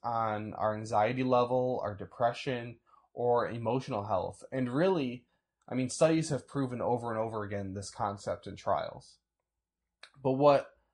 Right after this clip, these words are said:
a lot of us don't fully grasp is just how important those same practices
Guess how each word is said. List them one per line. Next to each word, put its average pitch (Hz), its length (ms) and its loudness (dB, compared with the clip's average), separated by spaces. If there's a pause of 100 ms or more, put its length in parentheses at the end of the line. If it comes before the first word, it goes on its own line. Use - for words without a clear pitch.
(180)
a 127 60 0
lot 143 180 6
of 226 100 2
us 214 160 6
don't 170 240 4 (280)
fully 139 300 2
grasp 110 680 -4 (840)
is 131 160 -4
just 165 300 2
how 190 180 6
important 143 540 0
those 123 240 -2
same 143 240 -2
practices 127 800 -2